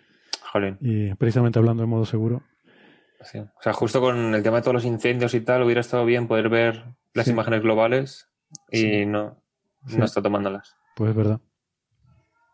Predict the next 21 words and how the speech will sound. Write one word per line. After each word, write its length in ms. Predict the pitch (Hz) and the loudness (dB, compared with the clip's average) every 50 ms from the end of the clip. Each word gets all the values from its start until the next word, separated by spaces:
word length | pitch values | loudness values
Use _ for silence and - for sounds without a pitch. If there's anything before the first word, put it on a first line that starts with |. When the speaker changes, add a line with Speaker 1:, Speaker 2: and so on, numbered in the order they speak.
| _ - - _ - | _ -20 -20 _ -4
Speaker 2:
Bueno, 240 | 147 143 160 151 143 | 0 2 2 4 4
y 40 | 143 | 2
otros 180 | 143 156 147 - | 2 0 0 0
satélites, 460 | 139 127 - 143 131 123 - 127 113 | 0 2 2 2 2 2 0 0 0
¿no? 140 | 131 135 131 | 0 0 0
Esta 160 | 123 - 139 | 0 0 2
es 40 | 135 | 2
la 60 | 135 | 2
gracia 260 | 131 131 135 - 147 | 4 4 2 2 2
que 80 | 127 131 | 0 2
tenía, 260 | - 135 135 139 139 | 2 2 2 2 2
es 40 | 139 | 2
que 220 | - 143 139 135 131 | 2 4 4 4 4
ve 140 | 131 139 | 4 4
todo 180 | 127 147 135 139 | 4 4 2 2
el 80 | 127 117 | 2 2
globo 320 | 127 131 127 117 110 110 | 2 2 2 2 0 0
simultáneamente, 640 | - 131 123 120 110 127 117 117 117 120 117 117 127 | 0 0 0 2 2 2 2 2 2 0 0 2 2
¿no? 140 | 120 113 - | 0 0 -2
Speaker 1:
Claro. 100 | - _ _ _ _ _ _ _ _ _ _ _ _ _ _ _ _ _ _ - 123 120 | -6 _ _ _ _ _ _ _ _ _ _ _ _ _ _ _ _ _ _ -4 -4 -4
Speaker 2:
Mm. 60 | 117 | -4